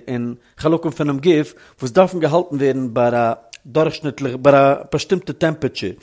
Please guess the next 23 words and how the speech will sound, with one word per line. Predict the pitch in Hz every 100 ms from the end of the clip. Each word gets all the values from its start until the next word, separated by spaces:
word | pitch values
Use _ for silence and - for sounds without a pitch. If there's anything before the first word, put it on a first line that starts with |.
| - - -
דער | 127 240 226
דורchschnittלעכע | 208 202 185 156
טעמפעראטור, | 170 165 151 - 139
וואס | 127 131
א |
געוויינטליכער | 107 127 156 190 - 135 139
מענטש, | 131 127 127 - - _ _ _
געזונטער | 113 151 156 151
מענטש, | 135 127 135 - - _ _ - _ _ -
איז, | 139 135 123 -
דארף | 165 165
צו | - 135
זיין, | 120 165 185 196 160 _ -
זיין, | 123 120 139
מען | 135
רעדט | 135 - 170
אינעווענדיג | 160 131 117 117 139
אין |
דעם | 120 107
גוף, | 143 190 - - _ _ _ _ _ _
איז, | 139 131 104
ähm, | 123 120 117 117 120 - _ _
אכטאנדצעזיג | - - 185 170 165 -